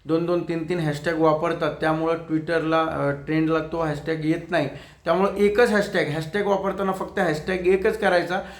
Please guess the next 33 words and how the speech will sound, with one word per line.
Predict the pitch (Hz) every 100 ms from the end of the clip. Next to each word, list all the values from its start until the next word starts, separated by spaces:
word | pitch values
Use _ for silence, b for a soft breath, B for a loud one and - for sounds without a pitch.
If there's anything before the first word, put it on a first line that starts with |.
| B -
बाकी | 151 156
तुम्हाला | 190 190 190 190
मजकूर | 175 - 202
काय | 196 196
लिहायचा | 190 180 185 180
तर | 175
लिहा, | 170 180 185 B -
फक्त | 175 196
हॅशटॅग | 175 156 156 190
शिक्षण | 185 156 190 185
सेवक | 185 175
रद्द | 165 156
करा | 175 175 165
हा | 151 160 -
एकच | 160 160 202
हॅशटॅग | 170 160 180 170
वापरा | 160 156 170 196 B B B B -
आणि, | 139 170 190 202 208 -
अ, | 143 151 156 156
तो | 185
सात | - 160 -
ते |
नऊच्या | 185 180 180 175 196
वेळेसच | 185 180 180 185
त्या | 180 165
ठिकाणी | 170 170
वापरा. | 165 151 160
त्यानंतर | 165 170 165 165
इतरांनी | 180 160 190 190 202 202
जे |
ट्विट | 202 196 185 -
केलेले | 180 170
आहेत | 151